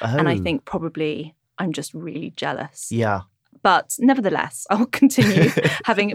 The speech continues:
Speaker 1: fessed up to that background. But everyone has been to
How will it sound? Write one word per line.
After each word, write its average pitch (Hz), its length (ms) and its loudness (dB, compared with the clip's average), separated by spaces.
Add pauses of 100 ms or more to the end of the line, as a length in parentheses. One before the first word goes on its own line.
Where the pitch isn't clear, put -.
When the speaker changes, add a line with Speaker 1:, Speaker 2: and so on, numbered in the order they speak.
Speaker 1:
fessed - 240 2
up - 140 2
to - 80 -4
that 190 160 2
background. 165 440 -2
But 233 220 4
everyone 262 360 4
has 220 100 -2
been - 340 -4
to 180 320 0